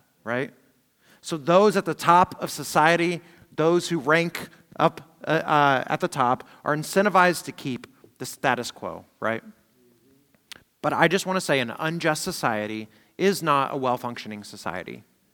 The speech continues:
We also have to realize that oppression and injustice are harmful to the oppressors themselves, right? Allowing people to oppress and marginalize in unabated ways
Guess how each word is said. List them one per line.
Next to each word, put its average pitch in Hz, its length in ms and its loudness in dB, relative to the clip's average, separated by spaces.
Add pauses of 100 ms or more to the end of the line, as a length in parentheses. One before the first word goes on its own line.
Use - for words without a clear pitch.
(1500)
We 202 120 0
also 269 360 4
have 269 200 4
to 226 80 0
realize 190 400 4
that 170 140 0
oppression 214 640 0
and 208 200 -2
injustice 165 680 -4 (400)
are 202 260 6
harmful 175 460 0
to - 120 -12
the 139 120 -4
oppressors 139 480 -4
themselves, 104 680 -8 (340)
right? 131 300 -2 (840)
Allowing 208 560 4
people 214 320 0
to 175 180 -4
oppress 165 640 -2 (240)
and 147 140 -6
marginalize 160 760 0
in 135 220 -6
unabated 165 520 -2
ways 127 600 -4